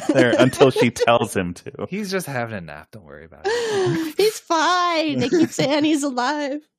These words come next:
Speaker 3: He's sleeping.
Speaker 2: Um, but Picard asks her real quick about the weakening energy field and what could possibly be causing it.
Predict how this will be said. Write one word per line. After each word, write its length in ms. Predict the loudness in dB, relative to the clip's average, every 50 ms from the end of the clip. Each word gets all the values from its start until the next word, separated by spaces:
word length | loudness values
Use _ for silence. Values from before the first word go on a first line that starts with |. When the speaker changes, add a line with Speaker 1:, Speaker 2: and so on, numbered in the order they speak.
| _ _ _ _
Speaker 3:
He's 160 | -18 -16 -14
sleeping. 600 | -10 -8 -8 -8 -8 -8 -12 -12 -12 -14 -18 -20 -20 _ _ _ _ _ -20 -20 -20 -20 _ _ -20 -20 -10 -4 -2
Speaker 2:
Um, 180 | -2 0 0
but 100 | -2 -2 -4
Picard 260 | -4 -2 -2 0 0
asks 240 | 0 -2 -4 -4 -4
her 100 | -4 -4
real 160 | -4 -4 -6
quick 260 | -6 -4 -4 -4 -4 -4
about 200 | -4 -4 -4 -4
the 120 | -4 -2
weakening 380 | -2 -2 -2 -2 -2 -2 -2 -2
energy 280 | -2 -2 -2 -4 -6
field 300 | -4 -2 -2 -2 -2 -2
and 80 | -2 -4
what 120 | -4 -6
could 100 | -6 -6
possibly 360 | -6 -6 -6 -4 -6 -6 -4
be 100 | -4 -6
causing 400 | -6 -4 -4 -4 -4 -4 -6 -6
it. 180 | -4 -4 -6